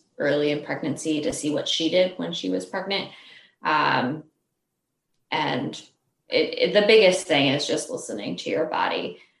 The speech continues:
Um, because I was training at a high level beforehand, I was, my doctors have cleared me to continue running as much as I feel comfortable, um, which has gone down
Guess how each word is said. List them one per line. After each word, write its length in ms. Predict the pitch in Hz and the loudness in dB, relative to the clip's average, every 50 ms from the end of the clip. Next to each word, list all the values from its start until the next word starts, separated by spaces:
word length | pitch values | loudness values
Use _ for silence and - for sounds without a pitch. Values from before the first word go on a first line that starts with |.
| _ _ - | _ _ -6
Um, 480 | 110 101 90 - - - - - - - - | -4 -2 -2 -2 -4 -4 -8 -10 -10 0 0
because 260 | 185 180 214 202 208 | 0 4 4 4 4
I 120 | 190 190 | 6 6
was 140 | 190 185 185 | 6 4 2
training 340 | - - 185 170 170 175 170 | 0 0 -2 0 0 0 0
at 80 | 165 | 2
a 60 | 165 156 | 2 2
high 200 | 151 156 143 143 | 2 2 2 2
level 280 | 147 147 151 156 156 | 2 2 2 0 0
beforehand, 600 | - 156 - - 117 - - - 247 247 254 247 226 | -2 -4 -6 -4 -4 -4 0 0 0 0 2 0 0
I 120 | 156 151 | 0 0
was, 440 | 160 156 147 147 - - - - _ _ | 0 -2 -4 -4 -10 -14 -16 -18 _ _
my 140 | 160 151 151 | -4 -2 0
doctors 520 | 156 143 139 - - - 147 147 143 - - | 0 0 0 -2 -2 -4 -6 -6 -6 -8 -10
have 160 | 151 - - | -12 -14 -10
cleared 280 | - 135 151 156 156 | -6 -4 -4 -4 -2
me 220 | 151 147 143 143 139 | -4 -4 -4 -4 -6
to 340 | - - 113 101 110 135 - _ _ | -4 -4 -4 -4 -4 -6 -8 _ _
continue 420 | - 175 160 - 170 156 147 143 139 | -8 -8 -6 -2 -2 -2 0 0 0
running 320 | 139 135 135 147 143 139 | 0 0 0 0 0 0
as 140 | 139 135 - | -2 -2 -2
much 180 | 139 135 - - | -6 -6 -6 -6
as 120 | 135 127 | -6 -4
I 200 | 110 110 131 135 | -2 -2 -2 -2
feel 640 | 135 - - - - - 107 - - - - - - _ _ _ _ _ _ _ _ | -4 -6 -10 -6 -2 -2 0 0 0 -2 -2 -6 -12 _ _ _ _ _ _ _ _
comfortable, 680 | - 151 - - - 233 240 262 269 277 269 269 - - | -12 -12 -6 -2 0 2 4 4 4 4 2 0 -2 -6
um, 320 | - 139 139 131 135 135 139 | -4 -2 -2 0 0 0 0
which 180 | 156 170 - | 0 0 2
has 220 | - 262 262 - - | 4 4 4 4 4
gone 180 | 185 170 170 | 2 2 4
down 380 | 156 156 143 143 143 160 175 | 4 2 2 2 0 -2 -4